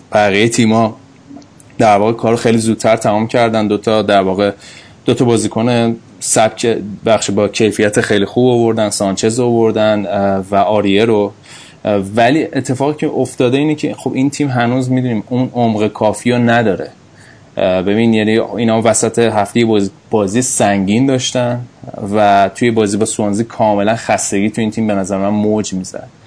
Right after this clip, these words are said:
و برای همینه که تاتنهام یا باید لیگو بچسبه یا بازی اروپایی، اتفاقی که هر فصل میفته و این مسئله عمق، به نظر من مسئله عمق کاملاً مشهود بود توی این تیم و توی جو-، در واقع، اه،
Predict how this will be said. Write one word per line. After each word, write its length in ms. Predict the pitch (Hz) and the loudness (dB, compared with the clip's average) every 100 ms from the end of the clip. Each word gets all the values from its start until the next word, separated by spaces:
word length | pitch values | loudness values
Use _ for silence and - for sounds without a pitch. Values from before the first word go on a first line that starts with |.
| - - - - | -20 -20 -18 -4
و 140 | 110 | -2
برای 240 | 101 104 113 | 2 0 0
همینه 360 | 117 127 117 | 0 0 -2
که 280 | 101 107 95 - | -2 0 0 -2
تاتنهام 640 | 101 104 104 107 110 104 104 | -2 -2 0 0 0 -2 -2
یا 220 | 107 113 | 2 4
باید 260 | 117 117 | 2 2
لیگو 240 | 107 117 135 | 2 4 2
بچسبه 460 | 113 120 110 120 | 2 0 0 2
یا 80 | 113 | 2
بازی 300 | 110 98 101 | 2 2 2
اروپایی، 580 | 101 95 90 92 87 90 - | 0 0 -4 -6 -6 -8 -10
اتفاقی 420 | - 107 104 101 | -6 -4 -2 -2
که 180 | 101 107 | 0 0
هر 180 | 98 98 | 0 -2
فصل 380 | - 120 - | 0 0 0
میفته 500 | 127 120 - 120 117 117 - - - - - | -2 -2 -4 -2 -2 -4 -16 -20 -20 -16 -4
و 140 | 104 | 2
این 260 | 104 104 117 | 4 4 2
مسئله 360 | 113 - 104 | 0 0 -2
عمق، 280 | - 117 117 | 0 -2 0
به 100 | 120 | 2
نظر 260 | 113 104 107 | 2 2 0
من 60 | |
مسئله 320 | 113 - 95 | 0 0 0
عمق 220 | 101 113 - | -2 -4 -4
کاملاً 400 | - 110 98 101 | 0 0 2 0
مشهود 480 | 107 98 - 107 98 | 0 -2 -2 -6 -6
بود 140 | - - | -8 -10
توی 140 | - | -10
این 80 | - | -10
تیم 200 | - 98 | -10 -2
و 220 | 104 101 98 - | 2 2 0 -10
توی 240 | - 123 120 | -2 2 2
جو-، 360 | 117 110 107 | 2 0 2
در 140 | 110 107 | 0 0
واقع، 240 | 101 110 - - - - - - | 0 -2 -4 -12 -20 -20 -8 0
اه، 520 | 107 104 104 101 | 2 4 4 2